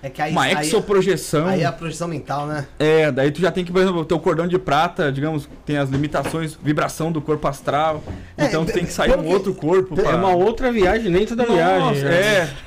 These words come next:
Speaker 2: Tu tem que sair na projeção, da projeção, porque a projeção astral é um negócio muito louco. O, o corpo astral, ele se desloca e depois tu desloca a tua consciência pra dentro do corpo astral pra animar ele.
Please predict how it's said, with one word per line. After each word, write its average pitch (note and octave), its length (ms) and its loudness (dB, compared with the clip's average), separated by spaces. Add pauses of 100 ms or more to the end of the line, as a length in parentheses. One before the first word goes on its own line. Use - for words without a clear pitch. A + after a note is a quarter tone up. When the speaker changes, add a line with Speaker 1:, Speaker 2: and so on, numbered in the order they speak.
(140)
Speaker 2:
Tu - 80 -4
tem F#3 160 2
que F#3+ 60 -6
sair F#3 340 2
na G#3+ 100 2
projeção, G3+ 760 -2 (200)
da D3 180 -2
projeção, G#3 420 -6
porque F#3+ 220 -4
a F3+ 60 2
projeção F#3+ 420 0
astral G#3 380 -2
é A3+ 40 -2
um G3+ 60 -2
negócio F3+ 320 -6
muito E3 220 -6
louco. C3+ 240 -2 (840)
O, D#3 100 0 (200)
o D3+ 60 -2
corpo F#3 260 2
astral, E3 420 0
ele D#3 160 0
se D#3 120 -8
desloca D#3 640 -4 (180)
e F#3 80 -2
depois F3+ 320 2
tu G3 80 -4
desloca F#3+ 420 0
a - 40 -6
tua - 180 -6
consciência A3+ 640 -2
pra G3+ 220 0
dentro F#3+ 320 -2
do G3 80 -4
corpo F#3+ 280 -6
astral E3+ 300 -6
pra E3+ 160 -2
animar F#3 420 -2
ele. B2+ 300 0